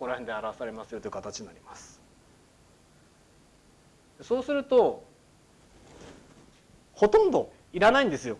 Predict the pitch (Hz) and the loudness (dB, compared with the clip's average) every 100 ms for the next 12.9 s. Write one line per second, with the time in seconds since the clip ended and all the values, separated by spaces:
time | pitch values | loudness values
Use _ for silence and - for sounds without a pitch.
0 | 127 151 151 151 151 - 143 107 - - | -4 0 2 2 -2 -4 -2 -2 -6 -20
1 | _ _ _ 165 180 196 294 302 294 - | _ _ _ 4 6 8 6 4 2 0
2 | 294 294 226 151 175 196 196 185 139 170 | 0 2 2 2 4 4 4 2 0 0
3 | 269 190 160 170 147 147 135 220 226 160 | 0 -2 0 0 0 -2 0 0 2 -2
4 | 143 160 143 147 143 170 190 156 180 220 | -2 -4 -2 0 0 0 2 4 6 6
5 | 220 220 196 170 208 139 120 139 143 170 | 4 2 2 2 2 2 4 2 2 2
6 | 165 123 110 147 101 - - - - - | 2 0 2 2 2 -6 -20 -20 -14 -2
7 | 214 277 294 247 240 262 269 254 175 151 | 2 2 2 4 4 6 6 6 6 6
8 | 143 160 - 208 202 165 185 196 147 123 | 6 6 6 6 8 6 4 2 0 0
9 | 147 151 123 - - 147 139 127 127 104 | 0 0 0 -2 -2 0 2 2 0 -2
10 | 90 - - - _ _ _ _ _ _ | -14 -20 -20 -20 _ _ _ _ _ _
11 | _ _ - 143 175 151 185 277 254 165 | _ _ -10 -8 -6 -4 0 0 -2 -4
12 | 135 143 156 160 123 160 175 117 117 | -2 -2 -2 -2 -2 0 0 0 -2